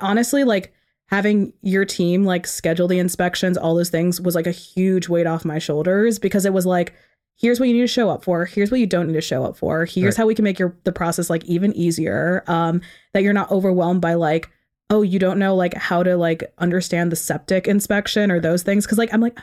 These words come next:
Speaker 1: don't know what I'm, like, again, I don't know what I'm doing in this process." So,
Speaker 2: Right.
Speaker 1: um, so yeah, so I got those inspections done. I think the one that I showed up for was the general inspection, which was
Speaker 2: Correct.
Speaker 1: really helpful. I think it was,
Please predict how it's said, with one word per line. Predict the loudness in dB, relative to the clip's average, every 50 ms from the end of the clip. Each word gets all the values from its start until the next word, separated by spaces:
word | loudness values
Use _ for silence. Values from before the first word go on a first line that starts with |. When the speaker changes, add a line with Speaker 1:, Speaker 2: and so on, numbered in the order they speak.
| -10 _
Speaker 1:
don't | -2 -2
know | -2 0
what | -2 -2
I'm, | -4 -6 -6 -4 -2
like, | -2 -2 -4 -4 -2
again, | 0 2 2 2 0
I | 0 0 2
don't | 2 2 2
know | 2 2
what | 2 2
I'm | 2 2 2
doing | 2 2 2 2 2 0
in | 0
this | 0 -2 -2
process." | -2 -2 -2 -2 0 -2 -2 -2 0
So, | 2 2 2 2 0 0
Speaker 2:
Right. | -2 -4 -4 -6 _ _ _ -2
Speaker 1:
um, | 0 2 2 2 2 2 0 0 -2 -4 _ _
so | -2 0 2
yeah, | 2 2 0 0
so | 0 0
I | 0
got | 0 0 2
those | 2 2 2 2
inspections | 0 0 0 -2 -2 0 -2 -2 0
done. | 0 0 0
I | 0 0
think | 0 0 2
the | 2 2
one | 2 2 2
that | 2 0
I | 0 0
showed | 0 0 0 0
up | 0 -2
for | -2 0 0 2 2
was | 2 2 2 2 0 -2
the | -2 0 0 2 2 2 0 -2 -4 -12 _ _ _ _ -2
general | 0 0 2 2 0 0
inspection, | -2 -2 -4 -4 -6 -4 -4 -2 0 2 2
which | 0 2 0
was | 0 -2
Speaker 2:
Correct. | -2 -4 -10 -18 -14 _ -8
Speaker 1:
really | -6 -4 -2 0 2 2 2 2 2
helpful. | 0 -2 -2 -2 0 0 2 2
I | 2 0
think | 0 0 -2 -2 -4 -4 -2
it | 0
was, | 2 2 2 0 -2